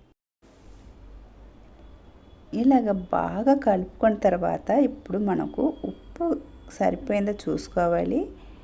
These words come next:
ఇప్పుడు సరిపోయిందో చూసుకున్న తర్వాత ఇప్పుడు ఇందులో ఒక్క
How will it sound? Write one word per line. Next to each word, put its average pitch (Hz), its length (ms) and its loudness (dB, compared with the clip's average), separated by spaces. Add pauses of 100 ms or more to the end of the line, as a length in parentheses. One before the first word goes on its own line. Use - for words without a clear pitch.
(560)
ఇప్పుడు 233 260 -8
సరిపోయిందో 220 560 2
చూసుకున్న 196 340 -4 (100)
తర్వాత 190 360 0 (400)
ఇప్పుడు 208 280 -6
ఇందులో 190 280 2 (760)
ఒక్క - 280 0